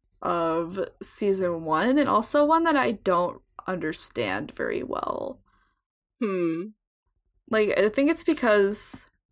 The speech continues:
Speaker 1: with most of the characters, they all join Glee as strangers, so we get to, like,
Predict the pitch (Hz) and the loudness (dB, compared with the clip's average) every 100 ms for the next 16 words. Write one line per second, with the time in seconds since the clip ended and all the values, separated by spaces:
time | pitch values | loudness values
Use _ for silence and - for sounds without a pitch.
0 | _ _ - 196 202 196 - - - _ | _ _ -10 0 0 0 -4 -16 -18 _
1 | _ _ _ _ - 202 185 190 - 254 | _ _ _ _ -6 0 4 4 2 0
2 | 254 294 302 302 320 320 330 320 - 240 | 2 4 4 2 2 4 4 2 2 4
3 | 247 240 - 202 196 190 185 185 180 - | 4 4 4 2 2 2 4 6 6 4
4 | - - - - 165 220 247 294 311 302 | 0 -4 -2 -2 -2 0 2 2 2 0
5 | 220 208 208 202 196 - - | 2 2 0 0 0 0 -4